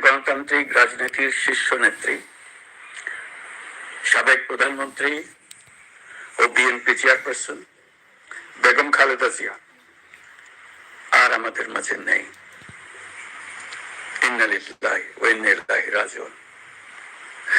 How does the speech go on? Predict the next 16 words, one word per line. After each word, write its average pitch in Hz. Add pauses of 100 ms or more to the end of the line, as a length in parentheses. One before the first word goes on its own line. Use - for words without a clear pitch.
(360)
বেগম 175
খালেদা 160
জিয়ার 156
ইন্তেকালে 139 (380)
আমরা 127 (140)
গভীরভাবে 127 (300)
শোকাহত - (1300)
ও - (120)
মর্মাহত। 113 (1600)
তার 135
মৃত্যুতে 143 (180)
জাতি 131
এক - (120)
মহান 135 (800)
অভিভাবককে 135
হারিয়েছে। -